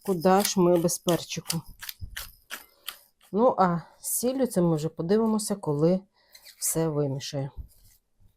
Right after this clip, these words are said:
Почала вимішувати, бачу, що мені не вистачить заправки, тому додала ще майонезу. Саме не соусу салатного, все ж таки у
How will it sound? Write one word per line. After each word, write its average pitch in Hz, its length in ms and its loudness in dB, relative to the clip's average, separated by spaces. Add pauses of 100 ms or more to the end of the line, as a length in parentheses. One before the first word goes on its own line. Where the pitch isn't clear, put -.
(1400)
Почала 226 320 6
вимішувати, 269 680 8
бачу, 190 320 8
що 190 220 2
мені 180 320 6
не 185 120 6
вистачить 151 680 0
заправки, 202 520 4
тому 190 360 6
додала 165 440 4
ще 190 280 4
майонезу. 165 720 4 (560)
Саме 190 400 2
не 185 260 6
соусу 285 480 6
салатного, 143 760 4 (280)
все - 180 -2
ж - 100 -6
таки 165 260 -6
у 156 380 -2